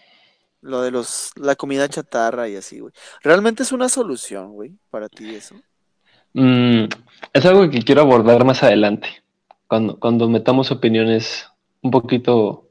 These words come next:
Speaker 2: polémicas, cuando entremos a-, al mood de discusión.
Speaker 1: Ok.
Speaker 2: Pero qué bueno que me lo recordaste. Y sí, se siente bien vivir en el primer mundo,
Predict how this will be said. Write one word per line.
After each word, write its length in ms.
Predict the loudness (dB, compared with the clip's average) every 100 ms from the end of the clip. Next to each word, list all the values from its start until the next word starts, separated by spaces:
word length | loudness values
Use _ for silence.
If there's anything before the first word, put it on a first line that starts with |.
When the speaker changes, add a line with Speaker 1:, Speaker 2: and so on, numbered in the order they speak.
| 0
Speaker 2:
polémicas, 600 | 4 4 4 2 0 2
cuando 180 | 4
entremos 400 | 4 4 4 4
a-, 80 | 2
al 240 | 4 4 4
mood 220 | 2 2
de 180 | 2 2
discusión. 640 | 2 -2 -6 -6 -8 -10 _ _ _ _ _ -20
Speaker 1:
Ok. 200 | -14 -12 0
Speaker 2:
Pero 200 | 2 4
qué 60 |
bueno 200 | 6 6
que 80 | 4
me 100 | 4
lo 100 | 2
recordaste. 760 | 0 -4 -4 -2 -2 -4 -12 -14 _ _ _ _ -10
Y 260 | 0 2 2
sí, 240 | 0 -2
se 140 | -2 -2
siente 260 | 0 4 4
bien 240 | 6 4
vivir 260 | 2 4 4
en 120 | 4
el 140 | 0
primer 340 | 0 0 0 0
mundo, 480 | 0 0 -2 -6